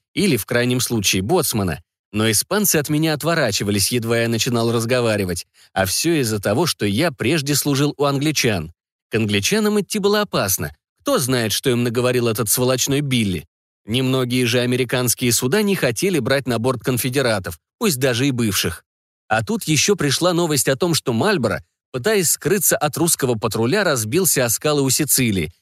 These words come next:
и при этом погибла почти вся команда. После этого на меня многие стали смотреть чуть ли не как на виновника этой трагедии, хотя меня там, конечно, уже не было.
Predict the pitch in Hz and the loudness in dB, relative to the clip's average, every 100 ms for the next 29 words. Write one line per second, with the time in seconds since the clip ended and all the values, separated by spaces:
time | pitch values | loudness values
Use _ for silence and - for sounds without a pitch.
0 | _ 120 98 135 180 113 101 120 170 175 | _ -4 0 0 0 -2 -2 -2 -2 -2
1 | 156 151 - 156 - 160 170 156 117 101 | -2 -2 0 0 0 0 0 0 0 -2
2 | 87 - _ _ - 98 - 107 160 - | -4 -8 _ _ -4 -2 0 0 0 0
3 | 104 107 110 147 180 127 127 185 151 127 | 0 0 2 2 2 2 0 0 0 0
4 | - 165 135 131 120 180 175 - - 196 | 0 0 0 0 0 0 0 -2 -2 0
5 | 180 165 156 175 160 156 143 127 160 151 | 0 0 0 -2 0 0 2 0 0 0
6 | 139 147 139 139 160 160 120 110 92 82 | 0 0 0 -2 -2 0 0 0 -2 -6
7 | - _ - 98 123 175 214 220 208 202 | -12 _ -4 0 0 2 2 2 0 0
8 | 202 185 208 202 220 190 117 101 87 | 0 0 0 0 2 0 0 -2 -4